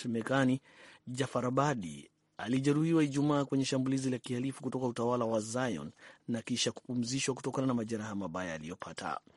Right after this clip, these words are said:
Taarifa hiyo iliongeza kusema kwamba ukatili wa utawala wa Zion ni lazima utajibiwa na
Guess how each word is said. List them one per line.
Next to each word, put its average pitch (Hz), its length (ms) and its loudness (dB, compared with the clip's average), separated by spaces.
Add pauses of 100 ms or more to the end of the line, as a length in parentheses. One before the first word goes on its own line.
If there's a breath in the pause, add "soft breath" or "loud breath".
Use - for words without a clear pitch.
(420 soft breath)
Taarifa 98 360 -2
hiyo 139 160 6
iliongeza 135 460 4
kusema 131 300 2
kwamba - 460 -2
ukatili 120 680 -2
wa 117 100 0
utawala 117 480 0
wa 110 140 2
Zion 113 360 0
ni 107 220 0
lazima 113 480 0
utajibiwa 113 800 0
na 98 160 -8